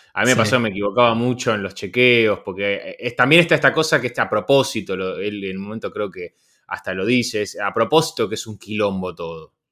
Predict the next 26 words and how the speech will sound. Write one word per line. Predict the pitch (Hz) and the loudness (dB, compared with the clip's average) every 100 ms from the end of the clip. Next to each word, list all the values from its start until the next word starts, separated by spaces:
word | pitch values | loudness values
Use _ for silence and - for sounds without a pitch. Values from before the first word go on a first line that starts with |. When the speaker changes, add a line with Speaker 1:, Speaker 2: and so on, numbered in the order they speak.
| _ - | _ -2
Speaker 2:
Y | 135 | 0
sí, | 151 170 | 2 0
sí, | 131 139 117 | -2 -2 -2
obvio. | 131 110 | 0 0
Speaker 1:
Que | 110 | 2
tenés | 123 127 | 2 4
todos | 139 135 | 4 6
papeles | 127 135 127 | 6 6 4
por | 120 113 | 2 4
todos | 127 123 | 6 10
lados, | 139 131 117 | 12 12 10
se | 110 | 6
te | 127 | 4
arma | 131 | 6
una | 123 | 2
monta-, | 113 110 110 131 | 0 -2 2 2
una | 131 117 - | 4 2 2
pila | 139 135 127 | 0 6 6
de | 110 | 6
documentos | 104 113 131 123 113 | 4 0 0 0 0
de | |
un | 117 | 2
lado, | 123 131 127 113 | 6 8 8 6
tenés | 101 123 131 | 2 -2 0
el, | 110 107 | 0 0
el, | 107 | -6